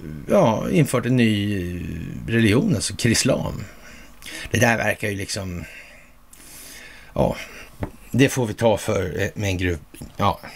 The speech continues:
en gruva salt, helt enkelt, sådär. Men om inte annat så borde det ju få en och annan, så att säga, ja, väckelseentusiast och, och, och... Ja, men inte i någon form av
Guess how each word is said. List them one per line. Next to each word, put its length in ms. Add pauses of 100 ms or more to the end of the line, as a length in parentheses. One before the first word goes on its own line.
(400)
en 140
gruva 280
salt, 420
helt 240
enkelt, 300
sådär. 220
Men 160 (200)
om 260
inte 220
annat 240
så 80
borde 300
det 80
ju 80
få 400 (220)
en 240
och 100
annan, 320
så 120
att 80
säga, 300 (2000)
ja, 280
väckelseentusiast 1040
och, 160
och, 600
och... 60 (1500)
Ja, 360 (720)
men 160
inte 380
i 520
någon 380
form 460
av 460